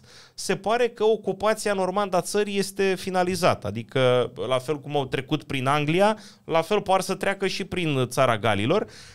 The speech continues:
E bine, este o falsă impresie, pentru că un an mai târziu, după ce țara pare ocupată, în o mie nouă sute, o mie nouăzeci și patru, izbucnește o mare răscoară galeză condusă de Griffith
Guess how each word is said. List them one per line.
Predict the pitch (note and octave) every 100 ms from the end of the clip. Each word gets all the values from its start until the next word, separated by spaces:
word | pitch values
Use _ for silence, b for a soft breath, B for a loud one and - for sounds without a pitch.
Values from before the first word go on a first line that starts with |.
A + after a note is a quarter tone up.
| B
E | E3+
bine, | G3 A3 G3+ -
este | D3+ E3+ -
o | E3+
falsă | - F3+ - A2
impresie, | G2+ D3+ E3+ D#3+
pentru | D#3 D3+ D3
că | D#3
un | C#3 D3
an | D#3
mai | C#3+
târziu, | B2+ C3+ A#2+ D3+
după | C3 A2+ A#2
ce | - A#2+ A2
țara | - B2 A2+
pare | B2+ A#2
ocupată, | A2 A2 D3+ D#3+
în | C#3+
o |
mie | D3 D3
nouă | C3
sute, | -
o | C#3
mie | C#3 C#3+
nouăzeci | C3 A#2+ A#2
și | A2
patru, | - E3+ - E3+ F#3+ B B B
izbucnește | D#3 D3+ B2+ D3 D3 F#3 F#3+ - F#3+
o | F#3 D3
mare | C#3 D#3 F#3 E3+
răscoară | D3+ C3+ - E3 E3 D#3+
galeză | C3 C#3+ C3+ E3 A#2+ F#2+ A2 D#3+ B B -
condusă | D#3 D3+ D#3 G3+ G3
de | D3+
Griffith | E3 A#2 D3+ G#3 G#3 F#3+